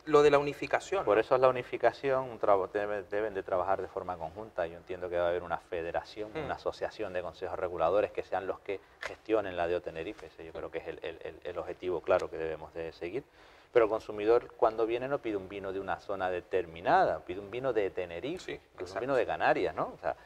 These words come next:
Speaker 1: Ujú.
Speaker 2: en, en, depende de
Speaker 1: No,
Speaker 2: dónde
Speaker 1: y además que en
Speaker 2: vaya.
Speaker 1: Canarias no, no
Speaker 2: Pero
Speaker 1: es lo mismo en
Speaker 2: generalmente pide un
Speaker 1: Tenerife.
Speaker 2: vino, un
Speaker 1: Claro.
Speaker 2: vino de la isla, eso
Speaker 1: Claro.
Speaker 2: es lo que principalmente pide, un vino de Tenerife. Por tanto, yo creo que desde el punto de vista del marketing es muy importante el
Speaker 1: Sí.
Speaker 2: trasvase de uva entre las zonas, eso es una de las cuestiones importantes, por eso
Speaker 1: Mm.
Speaker 2: digo, ese equilibrio que tenemos que buscar entre las distintas zonas,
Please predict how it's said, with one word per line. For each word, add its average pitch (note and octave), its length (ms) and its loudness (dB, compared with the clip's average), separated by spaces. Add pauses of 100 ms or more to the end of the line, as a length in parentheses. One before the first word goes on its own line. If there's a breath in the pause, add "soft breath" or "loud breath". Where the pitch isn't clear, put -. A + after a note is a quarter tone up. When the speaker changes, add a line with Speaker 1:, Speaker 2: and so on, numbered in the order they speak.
Speaker 1:
Ujú. D3+ 100 -8
Speaker 2:
en, - 100 -8
en, - 180 -10 (440)
depende G#2 360 -2
de G2+ 60 2
Speaker 1:
No, D#3 60 6
Speaker 2:
dónde E3 140 4
Speaker 1:
y - 40 8
además B2+ 160 10
que B2 40 12
en B2+ 120 10
Speaker 2:
vaya. - 100 4
Speaker 1:
Canarias F3 280 6
no, C#3+ 80 4
no - 40 -4
Speaker 2:
Pero - 140 4
Speaker 1:
es - 60 8
lo D3+ 80 8
mismo A#2 60 6
en B2 60 12
Speaker 2:
generalmente E3 260 10 (140)
pide D#3+ 140 8
un D#3+ 60 2
Speaker 1:
Tenerife. E3 60 4
Speaker 2:
vino, E3 260 4
un C#3 100 -4
Speaker 1:
Claro. D3+ 100 4
Speaker 2:
vino D#3 100 10
de D3 80 12
la A#2+ 140 12
isla, F2+ 280 0
eso - 40 2
Speaker 1:
Claro. C3 160 6
Speaker 2:
es A#2 60 2
lo A2+ 100 4
que G#2+ 160 0 (180)
principalmente A2 720 2
pide, E2 180 -10
un F#2 120 -14
vino A#2 180 -2
de G#2 80 2
Tenerife. E2+ 500 -8 (480 soft breath)
Por G2+ 120 -4
tanto, G2 340 -4 (180)
yo G#2 80 -2
creo G2 180 0
que G2+ 140 -2
desde G2 160 -8
el G2+ 80 -6
punto G#2 240 -8
de G2+ 60 -2
vista - 140 -2
del G2 80 -4
marketing A2 440 -2 (460 soft breath)
es G#2 100 -8
muy A#2 120 -6
importante G#2 520 0
el - 60 -4
Speaker 1:
Sí. - 60 -12
Speaker 2:
trasvase G2 440 4
de G#2 80 2
uva A2 240 2
entre F2+ 220 -6
las E2+ 140 -4
zonas, G2 300 -6
eso G2 100 -14
es G2 40 -16
una G#2 120 -6
de G2+ 60 2
las F#2+ 100 0
cuestiones G2+ 320 -8
importantes, F#2+ 580 -4
por F2 80 -6
eso F#2+ 80 -12
Speaker 1:
Mm. F#2 60 -8
Speaker 2:
digo, G2 160 0
ese G2 160 -6
equilibrio F#2+ 540 -4
que F2 100 -4
tenemos F2+ 240 -10
que G2 100 -6
buscar F#2 340 0
entre F2 180 -10
las F2 120 -8
distintas F2+ 400 -8
zonas, G#2 260 -4